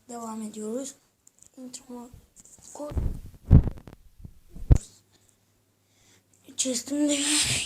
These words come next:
yemek varmış. Yok sandım. Şüphelendim bir, bir an. Ben şu yemeği bir yiyek. Şuraya değil seni. Seni bebek. Hardcore Survivor bu arada.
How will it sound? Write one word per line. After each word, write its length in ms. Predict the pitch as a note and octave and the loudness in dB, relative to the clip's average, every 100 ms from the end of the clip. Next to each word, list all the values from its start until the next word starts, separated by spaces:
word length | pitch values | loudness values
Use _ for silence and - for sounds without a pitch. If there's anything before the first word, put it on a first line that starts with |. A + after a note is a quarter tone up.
| - | -6
yemek 460 | D#4 C#4 C#4 - D4 | -6 -8 -10 -16 -12
varmış. 720 | C#4+ B3+ B3 B3 - - - - C4+ | -8 -8 -6 -4 -4 -6 -10 -20 -20
Yok 140 | - | -18
sandım. 460 | - A3+ G#3 A3 A#3+ _ _ _ - _ _ _ | -14 -10 -8 -8 -12 _ _ _ -20 _ _ _
Şüphelendim 840 | A3+ - - A3 G#3+ G#3+ G#3+ G#3+ G#3 | -2 8 8 8 2 -8 -8 -10 -12
bir, 480 | - - _ _ | -16 -20 _ _
bir 60 | - | -20
an. 100 | A3 - _ _ _ _ _ - _ _ _ _ _ - - - - _ - - - - - - - | -20 -20 _ _ _ _ _ -20 _ _ _ _ _ -20 -20 -20 -20 _ -20 -18 -18 -20 -20 -20 -18
Ben 280 | B3 A#3 B3 | -14 -12 -12
şu 340 | B3+ - - | -6 -6 -6
yemeği 280 | B3+ A#3+ A3+ A3+ - - - | -10 -10 -4 -2 -2 -4 -18
bir 60 | A#3+ | -16
yiyek. 460 | A3+ A#3+ - - _ _ _ _ _ _ | -16 -18 -20 -20 _ _ _ _ _ _
Şuraya 300 | - G#3+ G#3+ | -16 -14 -14
değil 340 | - - - | -16 -20 -20
seni. 380 | G#3 - G#3+ G#3 - _ _ _ _ _ _ _ _ _ _ _ _ - | -20 -16 -14 -14 -16 _ _ _ _ _ _ _ _ _ _ _ _ -20
Seni 400 | - - C#4 D4 | -20 -14 -12 -10
bebek. 480 | C#4 C#4+ D#4 - - - _ - - - - | -10 -12 -14 -14 -18 -20 _ -20 -20 -20 -20
Hardcore 440 | - B3+ - C#4 | -18 -18 -16 -16
Survivor 640 | - C#4 C#4+ D4+ D4 C#4 C4 | -12 -10 -10 -10 -12 -12 -12
bu 80 | |
arada. 300 | C4+ B3+ C4 | -12 -12 -14